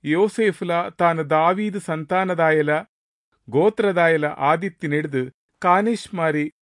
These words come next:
ಬರೆಪಾವರೆಗಾದು ತನ್ಕ್ ನಿಶ್ಚಯ ಆದಿತ್ತಿ ಮರಿಯ ಒಟ್ಟುಗು ಗಲಿಲಾಯದ ನಜರೇತ್ ಪನ್ಪಿ ಊರುಡ್ದು ಪಿದಾಡ್ದು ಯೂದಾಯಡುಪ್ಪು ಬೆತ್ಲೆಹೇಮ್ ಪನ್ಪಿ ದಾವೀದನ ಊರುಗು ಪೋಯಿ.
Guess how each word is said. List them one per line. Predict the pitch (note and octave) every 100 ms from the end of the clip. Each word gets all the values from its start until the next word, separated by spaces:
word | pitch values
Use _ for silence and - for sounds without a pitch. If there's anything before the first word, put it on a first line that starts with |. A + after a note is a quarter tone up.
| _ -
ಬರೆಪಾವರೆಗಾದು | C3 D#3 G3+ G3+ D#3 C#3+ C#3+ C3+ D3 C#3+ C3 C#3+
ತನ್ಕ್ | _ - F#3 G#3+ - G#3 G#3 D3
ನಿಶ್ಚಯ | D3 E3+ - A#3 A3
ಆದಿತ್ತಿ | E3+ D#3+ D#3+ D3 - C#3+ - _ _ -
ಮರಿಯ | C3 D#3+ A3 A#3+
ಒಟ್ಟುಗು | F3 D3+ F3+ D3+ D3 C#3+ _ _
ಗಲಿಲಾಯದ | G#2+ D3 F3 F#3+ F#3+ G#3 F#3+
ನಜರೇತ್ | D3+ C#3+ D#3+ G3 G#3+ A3 -
ಪನ್ಪಿ | D#3 D3 D3+
ಊರುಡ್ದು | C3+ D3+ D3 C3 C#3 C3 A#2+ _
ಪಿದಾಡ್ದು | - E3 F#3 E3 D3+ E3+ - _ _ _
ಯೂದಾಯಡುಪ್ಪು | D3 F#3+ G3 G3+ A3 F#3+ E3+ - E3
ಬೆತ್ಲೆಹೇಮ್ | D3 D3 A3 G3 A3 G#3
ಪನ್ಪಿ | F3 D#3+ D3 D#3+ D#3+
ದಾವೀದನ | C#3+ D#3 G#3 A3 G3+ D#3+
ಊರುಗು | C#3+ D#3 D3+ C#3+
ಪೋಯಿ. | C3 B2+ A#2+